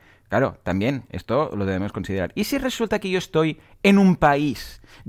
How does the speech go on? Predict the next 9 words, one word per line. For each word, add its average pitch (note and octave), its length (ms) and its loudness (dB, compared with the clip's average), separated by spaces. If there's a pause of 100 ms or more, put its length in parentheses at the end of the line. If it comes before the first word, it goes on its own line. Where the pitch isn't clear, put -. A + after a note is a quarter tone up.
(100)
distinto C#3+ 720 0 (180)
de D3+ 80 0
Estados C3+ 280 4
Unidos, B2+ 540 0 (160)
que C#3+ 180 2
a C#3+ 80 4
nivel C#3 380 4
de C3 160 2
usabilidad, B2+ 680 0